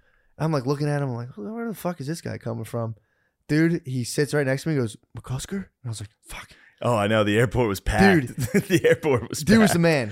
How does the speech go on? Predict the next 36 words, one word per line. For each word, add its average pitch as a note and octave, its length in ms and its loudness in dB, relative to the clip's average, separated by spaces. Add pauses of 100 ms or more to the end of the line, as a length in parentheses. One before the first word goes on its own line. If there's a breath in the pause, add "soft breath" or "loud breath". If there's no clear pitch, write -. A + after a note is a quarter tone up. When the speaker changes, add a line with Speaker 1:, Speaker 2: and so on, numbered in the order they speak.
Speaker 1:
He's C3 140 -4
like, D#3+ 80 0
Speaker 2:
Yeah. A2 160 4
Speaker 1:
"McCusker?" D#3+ 300 -2
I'm D3+ 80 0
like, B2 120 -4
"What's - 140 -14
up, G#2+ 160 -4
bro?" G#2+ 240 -6
And A2+ 80 -6
he A2 60 -2
was G#2+ 180 -4
like, G#2 260 -6 (680)
"I A#2 120 -6
just G#2+ 160 -4
ate A#2 140 -4
four A#2+ 260 -4
grams A2+ 300 -4
of A2+ 80 -4
mushrooms. A2+ 640 -4 (340)
I A#2+ 120 -4
went B2 160 -2
to C3 60 -6
the B2+ 80 0
wrong B2 260 0
airport. B2 500 -2 (560 loud breath)
I B2+ 100 -4
got C#3+ 220 0
to D3 80 0
the C#3 140 2
fucking, C3+ 320 -2
finally C#3 300 0
got C3+ 160 -2
to C#3+ 60 -4
this C3+ 120 -2
place. C#3 420 0